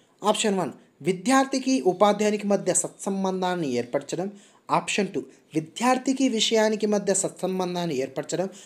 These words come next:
ఆప్షన్ త్రీ విద్యార్థికి పర్యావరణానికి మధ్య సత్సంబంధాన్ని నెలకొల్పడం. ఆప్షన్ ఫోర్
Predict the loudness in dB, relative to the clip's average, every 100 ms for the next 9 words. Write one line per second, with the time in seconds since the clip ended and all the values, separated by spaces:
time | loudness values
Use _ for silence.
0 | -6 0 0 0 -4 -4 -6 -8 -16 -8
1 | -8 -2 2 2 2 -4 -2 0 2 4
2 | 4 4 0 -2 -2 -2 0 -2 -2 -4
3 | -2 -2 -2 -2 -2 0 -2 0 -2 0
4 | -2 -2 -8 -10 -2 0 0 -2 0 -2